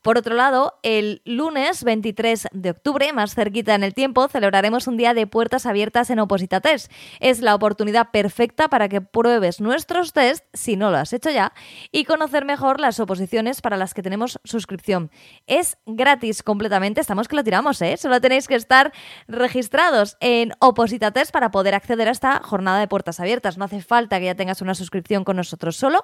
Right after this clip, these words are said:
estar registrado. Y por último, me gustaría, antes de comenzar este episodio, desear suerte a todas aquellas almas que os presentáis a los exámenes y oposiciones de este fin de semana, a auxiliares de la uned,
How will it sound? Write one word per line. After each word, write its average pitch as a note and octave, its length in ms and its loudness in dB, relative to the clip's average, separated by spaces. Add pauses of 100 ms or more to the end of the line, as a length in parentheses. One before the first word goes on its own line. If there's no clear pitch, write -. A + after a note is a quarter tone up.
estar A3 300 -2
registrado. E3+ 560 -6 (580)
Y B3+ 120 -4
por B3 160 4
último, E4+ 360 -2
me F4 120 0
gustaría, A#3+ 400 0
antes C#4+ 200 -2
de D#4 80 -2
comenzar A#3+ 360 0
este D#4 180 -2
episodio, C4 540 0
desear A#3 340 0
suerte C4+ 600 2
a B3 80 2
todas B3+ 200 -4
aquellas B3 280 -2
almas B3+ 500 -4
que A3+ 100 -4
os G#3 120 -4
presentáis G#3 580 0 (340)
a A3 120 2
los A3 160 0
exámenes A#3 640 -2
y G#3+ 320 -2
oposiciones G#3 500 -4
de G3 80 0
este F#3 180 -4
fin F#3 140 -6
de E3+ 80 -2
semana, G3 460 0 (420)
a A#3 120 6
auxiliares B3 760 2
de A#3 460 2
la A3 180 2
uned, G3+ 320 2